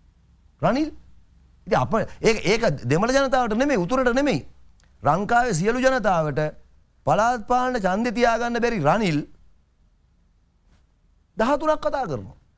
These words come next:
ඒ අභිලාෂි මොකද්ද? අභිලාෂි ජාතිවාදී.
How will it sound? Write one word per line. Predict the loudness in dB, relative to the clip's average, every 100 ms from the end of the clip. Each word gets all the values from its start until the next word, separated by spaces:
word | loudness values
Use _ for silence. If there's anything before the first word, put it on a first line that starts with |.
| _ _
ඒ | -4 -4 -8 -18 -4
අභිලාෂි | 0 2 2 0 -4
මොකද්ද? | -6 -10 -14 -20 _ _ _ _ _ _ _ _ _ -4
අභිලාෂි | -2 2 2 2 0
ජාතිවාදී. | 0 0 -4 -8 -12